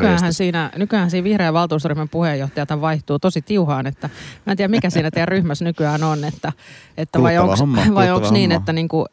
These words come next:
Speaker 1: Minerva on ainoa, jolla on niinku semmoset hermot, että kestää noin pitkään?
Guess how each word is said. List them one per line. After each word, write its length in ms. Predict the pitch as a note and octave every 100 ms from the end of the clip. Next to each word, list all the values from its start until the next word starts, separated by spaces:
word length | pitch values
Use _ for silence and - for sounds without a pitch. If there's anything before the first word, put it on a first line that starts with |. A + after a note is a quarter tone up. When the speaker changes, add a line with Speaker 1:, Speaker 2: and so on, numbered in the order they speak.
| F#2
Speaker 1:
Minerva 340 | F#3 F3+ D3+ D3+
on 40 |
ainoa, 280 | E3 D#3 C#3
jolla 180 | C#3 C3
on 60 | C#3+
niinku 160 | C3+
semmoset 340 | D3+ E3 D3+ D#3+
hermot, 340 | E3+ B2+ C#3
että 220 | C#3+ -
kestää 400 | - - - B2
noin 200 | C3+ C#3
pitkään? 480 | C#3 - - G#3 A3